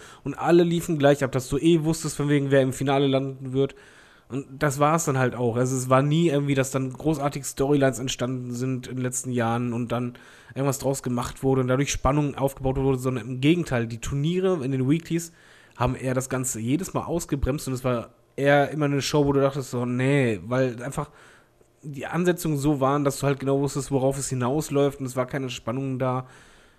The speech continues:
Und wie halt Chris sagt, dann Number One Contender als, als Titel,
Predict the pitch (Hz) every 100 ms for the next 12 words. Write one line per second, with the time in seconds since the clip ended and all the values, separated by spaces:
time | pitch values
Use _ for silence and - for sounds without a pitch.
0 | _ 107 127 123 - 127 135 139 - 139
1 | 165 160 123 120 117 117 131 127 139 139
2 | 143 131 135 143 139 127 - - 123 -
3 | - 151